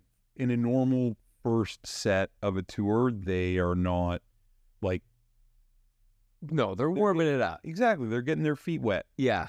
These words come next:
Speaker 1: They're getting their calluses, you know, tested out
Speaker 2: Totally.
Speaker 1: and just seeing
Speaker 2: I know.
Speaker 1: how, how, what the vibe is.
Speaker 2: Yeah, they're just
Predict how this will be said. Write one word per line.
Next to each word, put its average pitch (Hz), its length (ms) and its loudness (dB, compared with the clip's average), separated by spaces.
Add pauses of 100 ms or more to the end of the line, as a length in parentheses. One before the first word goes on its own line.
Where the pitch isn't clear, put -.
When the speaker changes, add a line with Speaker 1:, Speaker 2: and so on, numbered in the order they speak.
(120)
Speaker 1:
They're 117 140 -2
getting 127 260 0
their 123 220 2
calluses, 110 1080 -2
you 104 80 -2
know, 101 140 0
tested 101 480 -2
out 98 300 2
Speaker 2:
Totally. 85 260 -4
Speaker 1:
and 92 80 -2
just 95 260 -6
seeing 104 640 -2 (100)
Speaker 2:
I 104 120 0
know. 78 220 -8 (280)
Speaker 1:
how, 113 540 2 (100)
how, 110 160 0
what 117 180 -6
the 123 80 -4
vibe 131 320 2
is. 78 220 -10 (260)
Speaker 2:
Yeah, 262 200 0 (100)
they're 175 100 0
just 175 220 0